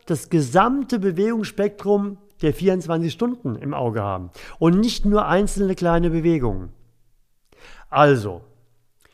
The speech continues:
wenn's beim Sportler schief läuft, kriegt er seine sportartspezifischen Schmerzen und seine sportartspezifischen Schädigungen.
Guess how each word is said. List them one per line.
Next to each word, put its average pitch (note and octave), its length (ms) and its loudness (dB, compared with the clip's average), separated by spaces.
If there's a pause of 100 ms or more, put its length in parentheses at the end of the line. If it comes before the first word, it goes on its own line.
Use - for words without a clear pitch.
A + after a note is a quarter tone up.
(160)
wenn's F3+ 320 4
beim D#3 220 4
Sportler E3+ 480 2
schief F#3+ 320 -4
läuft, A3+ 480 -4 (240)
kriegt G3 200 -6
er G3 120 2
seine E3+ 180 -2
sportartspezifischen F3 1200 -2
Schmerzen E3 540 -2
und E3 120 -4
seine C#3+ 200 0
sportartspezifischen D3+ 1120 -2
Schädigungen. G#2 580 -6